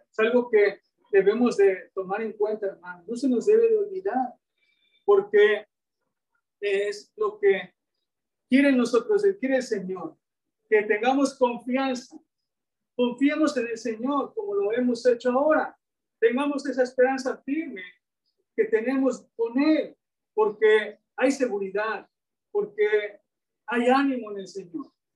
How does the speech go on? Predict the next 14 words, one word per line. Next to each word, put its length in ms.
Nos 220
da 100
aliento, 580
nos 180
da 360
el 160
hacer 260
las 240
cosas, 520
pero 180
siempre 420
y 60
cuando 400
tengamos 800